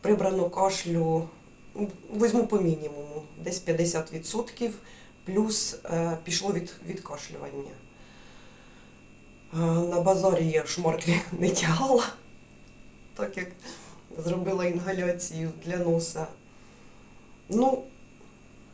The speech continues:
дивіться, хто збирається купляти, хто над цим думає,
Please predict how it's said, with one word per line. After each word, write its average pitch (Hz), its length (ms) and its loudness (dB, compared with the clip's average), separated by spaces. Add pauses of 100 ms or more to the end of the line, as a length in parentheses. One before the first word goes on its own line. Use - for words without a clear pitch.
(360)
дивіться, 170 520 -2 (140)
хто 208 260 -2
збирається 175 640 2
купляти, 214 680 0 (3000)
хто - 140 -6
над 170 280 2
цим 170 240 2
думає, 202 540 4